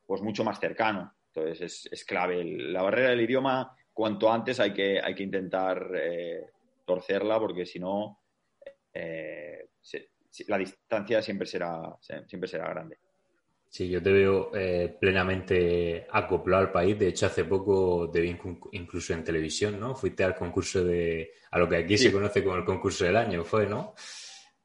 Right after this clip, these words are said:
Speaker 1: Sí, sí, sí, era, era un concurso en el que tenían que adivinar mi edad,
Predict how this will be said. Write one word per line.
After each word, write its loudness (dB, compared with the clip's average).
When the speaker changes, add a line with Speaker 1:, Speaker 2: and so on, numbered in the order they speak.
Speaker 1:
Sí, 4
sí, 2
sí, 0
era, 4
era 2
un -4
concurso -4
en -4
el -4
que -2
tenían -4
que 2
adivinar 0
mi -4
edad, 2